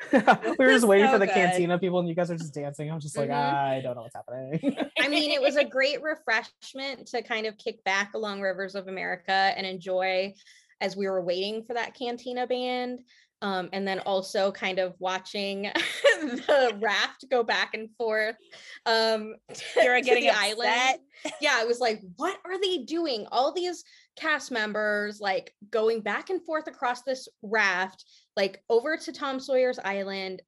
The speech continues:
Speaker 3: disappearing, this lone girl that's working the raft. I'm like, "What, what is the purpose of this?" Like, I, I know there's not special, like, tunnels that they can only get to over there. You know what I mean?
Speaker 1: <laughs>
Speaker 3: Like,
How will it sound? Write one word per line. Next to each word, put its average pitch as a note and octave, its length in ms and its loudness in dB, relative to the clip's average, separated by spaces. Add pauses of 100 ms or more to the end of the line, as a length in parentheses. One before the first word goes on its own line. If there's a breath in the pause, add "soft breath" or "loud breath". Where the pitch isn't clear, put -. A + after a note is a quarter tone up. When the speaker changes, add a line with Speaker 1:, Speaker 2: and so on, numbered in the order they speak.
Speaker 3:
disappearing, G3+ 1000 -2
this G3+ 300 -8
lone A#3+ 440 0
girl A3+ 280 2
that's G#3 240 -8
working G#3+ 320 -6
the B3 100 -2
raft. F#3+ 380 -2
I'm G3+ 100 -4
like, F#3 220 -6 (220)
"What, G#3+ 260 -8 (300 soft breath)
what C4 200 4
is C5+ 140 2
the C#5+ 180 4
purpose C#5 560 4
of A#3 200 2
this?" G3+ 320 0
Like, G#3+ 260 -2
I, A#3+ 220 0 (320 soft breath)
I B3+ 80 0
know C#4 400 0
there's E4 240 -4
not C#4 240 -8
special, C4+ 840 0
like, G3 320 -4 (840)
tunnels C4+ 640 2
that A3 200 -2
they A3 120 0
can A3 260 -10
only C4 340 -2
get G3+ 220 -4
to - 220 -6
over G3 260 -6
there. F#3+ 220 -4
You G#3+ 160 -4
know A#3 80 0
what A#3+ 100 -2
I B3+ 100 0
mean? G#3 320 0
Speaker 1:
<laughs> G3+ 60 -2
Speaker 3:
Like, G#3 320 -2